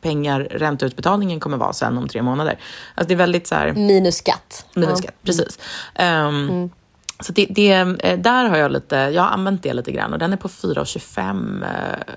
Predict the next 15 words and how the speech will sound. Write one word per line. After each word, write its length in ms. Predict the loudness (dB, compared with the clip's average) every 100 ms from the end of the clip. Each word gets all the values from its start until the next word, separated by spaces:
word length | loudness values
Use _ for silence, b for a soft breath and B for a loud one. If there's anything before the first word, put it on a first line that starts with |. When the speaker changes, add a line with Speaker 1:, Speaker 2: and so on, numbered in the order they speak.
| -6
Speaker 1:
nu 340 | -2 -2 -4 -2
Speaker 2:
Ja, 60 | 2
det 100 | 6
är 80 | 6
Speaker 1:
faktiskt. 260 | 6 4
Speaker 2:
jättebra. 300 | 4 6 6
Speaker 1:
Mm, 340 | 6 6 4 2
mm. 340 | 4 6 6 2 -6 b b
Speaker 2:
Det, 180 | -8 -6
det, 240 | 0 0 0 _ B B B B
men, 240 | 4 4 4 0 6
men 180 | 6 6
så, 140 | 4
så 80 |
att, 100 | 4